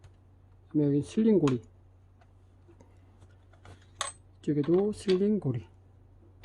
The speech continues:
그 이 앞쪽에는, 어, 잘 보이실지 모르겠네요.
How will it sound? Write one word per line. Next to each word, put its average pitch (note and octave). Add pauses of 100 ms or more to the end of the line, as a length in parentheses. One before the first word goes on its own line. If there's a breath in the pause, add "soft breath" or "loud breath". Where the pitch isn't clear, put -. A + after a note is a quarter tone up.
(200)
그 F#3
이 E3+
앞쪽에는, F3 (1200)
어, D3+
잘 D#3
보이실지 D3
모르겠네요. C3+